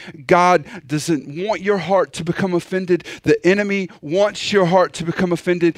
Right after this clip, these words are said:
because, as Jesus taught us, if you didn't listen to it last week, please go back and do that. As Jesus taught us, when we become offended, we'll eventually betray that relationship, and eventually our hearts will turn to hate,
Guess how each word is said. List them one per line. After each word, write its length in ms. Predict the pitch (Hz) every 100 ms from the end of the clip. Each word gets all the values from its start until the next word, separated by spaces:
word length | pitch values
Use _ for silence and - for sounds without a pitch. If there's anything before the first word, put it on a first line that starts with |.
| - -
because, 260 | 160 156
as 160 | 160 -
Jesus 500 | - 214 202 196 -
taught 240 | 196 180
us, 140 | 175 160
if 100 | 165
you 60 |
didn't 280 | 170 190 180
listen 280 | 190 202 185
to 140 | 185
it 80 | 170
last 260 | 175 175 -
week, 200 | 170 -
please 280 | 185 185 -
go 140 | 185
back 240 | 175 170 156
and 100 | 151
do 120 | 170
that. 220 | 165 139 - -
As 120 | 156 147
Jesus 440 | 196 202 190 151
taught 220 | 196 180
us, 140 | 180 - 311
when 140 | 170 180
we 100 | 175
become 320 | 165 - 180
offended, 600 | - - 214 214 214 202 330 -
we'll 220 | 170 160
eventually 460 | 151 185 190 175
betray 580 | 139 139 - - 208 196
that 220 | 190 175
relationship, 800 | 180 180 185 180 185 175 196 180 -
and 120 | 160
eventually 640 | 143 185 180 190 175 180 - -
our 160 | - 147
hearts 380 | 165 175 - 170
will 100 | 147
turn 260 | 170 156
to 140 | 175 147
hate, 360 | 170 170 160